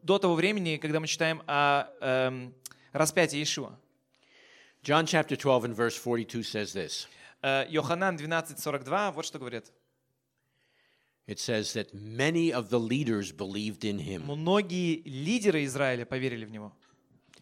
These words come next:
Speaker 2: And so we would expect that again after his resurrection.
Speaker 1: И, естественно, то же самое мы ожидаем и после его воскрешения.
Speaker 2: So in Acts chapter six and verse seven, we
Speaker 1: То
Speaker 2: read
Speaker 1: есть
Speaker 2: this.
Speaker 1: в Деянии шесть, стих семь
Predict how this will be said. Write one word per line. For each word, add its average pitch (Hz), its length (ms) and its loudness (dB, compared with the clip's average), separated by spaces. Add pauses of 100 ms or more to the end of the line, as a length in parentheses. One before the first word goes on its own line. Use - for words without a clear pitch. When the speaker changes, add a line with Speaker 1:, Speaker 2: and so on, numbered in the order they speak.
(520)
Speaker 2:
And 147 180 2
so 135 220 8
we 120 160 4
would 113 140 4
expect 113 400 0
that 104 160 2
again 104 260 -2
after 107 300 -4
his 90 120 -6
resurrection. 87 400 -2
Speaker 1:
И, 151 60 4
естественно, 185 460 4
то 170 100 4
же 156 80 2
самое 185 420 4
мы 156 140 2
ожидаем 156 440 4
и 170 40 -4
после 208 320 0
его 165 140 2
воскрешения. 131 580 -6 (680)
Speaker 2:
So 135 260 2
in 120 60 4
Acts 131 200 4
chapter 127 380 0
six - 300 -4
and 110 100 -6
verse 104 240 0
seven, 107 340 -2
we 101 40 -4
Speaker 1:
То 175 80 2
Speaker 2:
read 175 100 4
Speaker 1:
есть 107 140 0
Speaker 2:
this. - 360 0 (180)
Speaker 1:
в 143 220 -12
Деянии 175 460 0
шесть, - 520 -2 (100)
стих - 280 -8
семь 190 360 -6